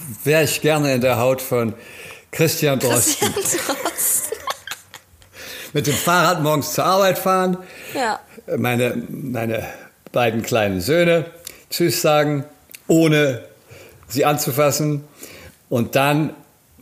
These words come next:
Speaker 1: weiter sinnvolle Arbeit zu machen, die Mitarbeiter motivieren, äh,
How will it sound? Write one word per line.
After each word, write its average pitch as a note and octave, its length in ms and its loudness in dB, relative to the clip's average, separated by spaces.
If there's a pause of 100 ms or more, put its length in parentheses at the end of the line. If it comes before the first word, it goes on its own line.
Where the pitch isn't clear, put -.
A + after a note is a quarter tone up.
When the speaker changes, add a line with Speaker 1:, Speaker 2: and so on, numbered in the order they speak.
(220)
Speaker 1:
weiter C#3 540 2
sinnvolle A#2+ 760 2
Arbeit A#2 460 2
zu - 120 -4
machen, A2 640 -4 (840)
die G#2+ 60 -4
Mitarbeiter A2+ 680 2
motivieren, G#2+ 960 0
äh, G2+ 360 -2